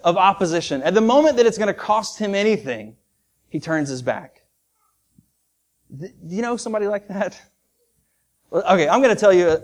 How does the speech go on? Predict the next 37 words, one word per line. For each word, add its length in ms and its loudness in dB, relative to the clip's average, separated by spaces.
something 340 0
that 100 -2
might 200 0
shock 300 -4
you 180 -10
right 200 -10
now. 180 -14
I 80 -2
was 140 -2
not 280 -4
the 60 -12
coolest 360 -10
kid 220 -6
in 80 -12
middle 140 -14
school. 320 -20
<laughs> 540 -6
Believe 360 4
it 60 8
or 80 6
not, 380 -2
I 180 4
was 180 -2
not. 260 -8
I 160 4
was 200 4
in 80 2
a 40 -2
category 420 2
of 100 -6
people 440 0
that 180 2
you 100 4
might 260 2
call 440 0
the 180 2
losers. 600 -2